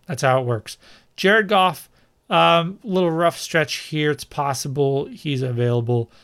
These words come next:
So if you need somebody else, Detroit versus Miami. Pretty good matchup. Um, McKissic, I told you, he's still getting used. And in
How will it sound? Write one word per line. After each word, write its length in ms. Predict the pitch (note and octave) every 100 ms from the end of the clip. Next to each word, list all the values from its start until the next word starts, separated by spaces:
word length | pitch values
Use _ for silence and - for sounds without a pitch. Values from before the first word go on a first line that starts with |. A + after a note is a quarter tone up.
| _ _
So 160 | - C#3+
if 120 | C3
you 60 |
need 180 | B2+ C3
somebody 360 | - A2+ G#2+ B2
else, 420 | D#3 D3+ - - _ _ _ -
Detroit 580 | C#3+ B2+ C#3 B2+ C3 - _
versus 560 | C#3 B2 - B2 A2 - _ _ _ _ _ _ _ _
Miami. 440 | A#2+ A2 G2+ F#2+ - _ _
Pretty 200 | B2 A#2
good 240 | A2+ G2+ - _ _ _ _ _ _ D3+
matchup. 400 | A#2+ A2 B2+ - _ _ _ _
Um, 440 | D#3 D3+ D3 D3+ - -
McKissic, 500 | D#3 - G#3 E3+ D3
I 40 |
told 240 | C3+ E3+ D#3
you, 80 |
he's 140 | B2 C3
still 180 | - D3
getting 220 | D3 C3+
used. 480 | C#3+ D#3+ D#3+ C#3+ - _ _ _ _
And 600 | D3+ D3+ D3+ D3+ C#3+ D#4+ E4
in 440 | A3+ D#3 C#3+ C#3